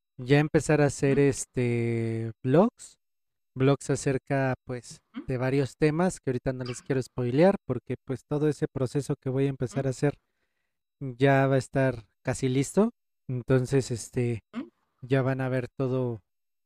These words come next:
Speaker 1: todo ya más amoldado, ya mejor preparado, este, no nada más hecho al ahí se va, en chin, aquí en este pedacito, algo así.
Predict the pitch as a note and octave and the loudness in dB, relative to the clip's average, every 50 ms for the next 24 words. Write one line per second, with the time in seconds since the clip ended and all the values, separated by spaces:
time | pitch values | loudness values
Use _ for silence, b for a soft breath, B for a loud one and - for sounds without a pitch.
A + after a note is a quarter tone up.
0 | _ _ - E3 D#3+ E3 D3 D#3 D#3 D#3 D#3+ D#3+ C#3+ - D#3+ D#3 C#3 B2+ B2 A#2+ | _ _ 2 4 4 4 4 2 0 0 0 -4 -2 -2 -4 -4 -2 -4 -6 -4
1 | A#2+ C#3 D3 D#3 D#3 C#3+ C#3+ C#3 C#3 C#3 C3 B2 C3+ C3 B2+ B2 - C#3+ C3 - | 0 0 2 2 2 2 0 0 -2 -2 -2 -4 -4 -4 -4 -6 -4 -6 -4 -4
2 | - C3 - _ B2 B2 B2+ C3 C3+ C#3 C3+ C3+ C3+ C3+ C3 C3 B2+ - _ _ | -4 -6 -4 _ -2 0 0 2 2 0 0 0 -2 -2 -4 -6 -8 -10 _ _
3 | _ _ _ _ _ _ _ _ - C3+ B2+ - - - _ C3+ B2+ B2+ B2+ B2+ | _ _ _ _ _ _ _ _ -4 -4 -2 -4 -4 -6 _ 0 0 2 2 2
4 | B2+ B2+ B2 C3 C3+ C3+ C#3 C#3 C#3 C3+ C3 C3 C3 B2 - C3+ - - - C#3+ | 0 0 -2 -2 -2 0 2 2 2 2 0 0 -2 -2 -4 -6 -6 -4 -2 -2
5 | C3 B2+ B2 A#2+ A#2+ A#2 A#2+ A#2+ B2 B2+ C3 C3 - C#3 C3 B2+ B2+ B2+ C3 C3 | 0 0 0 -2 -2 -4 -4 -4 -2 0 0 0 0 0 0 2 2 2 2 2
6 | C3 B2+ A#2 A#2+ A#2+ B2 A#2+ - _ - - F3+ G3 G3 F#3 D#3 - - F3+ F3+ | 0 0 -2 -6 -12 -16 -18 -18 _ -4 -2 0 0 0 0 -2 0 0 2 2
7 | F#3 F3 - - F#3 F3 - - C#3 B2+ B2 A2+ - - D3 D3+ - - - D3 | 2 0 2 0 0 0 0 0 0 0 0 0 0 0 0 0 0 0 2 2
8 | C#3+ C#3+ C3+ B2+ - - D3 D3 D3+ | 2 2 2 0 0 2 0 0 0